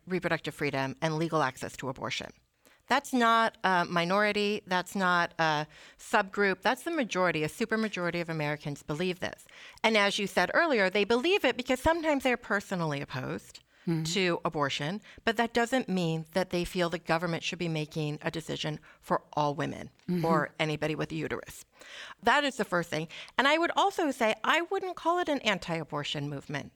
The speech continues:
Speaker 2: Really?
Speaker 1: Really, because if they were anti-abortion, they would be with us on birth control and sex education and family planning.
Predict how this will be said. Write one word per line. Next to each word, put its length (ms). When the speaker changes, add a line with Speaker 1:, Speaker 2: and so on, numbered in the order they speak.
Speaker 2:
Really? 500
Speaker 1:
Really, 400
because 220
if 100
they 160
were 100
anti-abortion, 840
they 160
would 160
be 120
with 220
us 180
on 120
birth 240
control 420
and 140
sex 260
education 840
and 340
family 300
planning. 540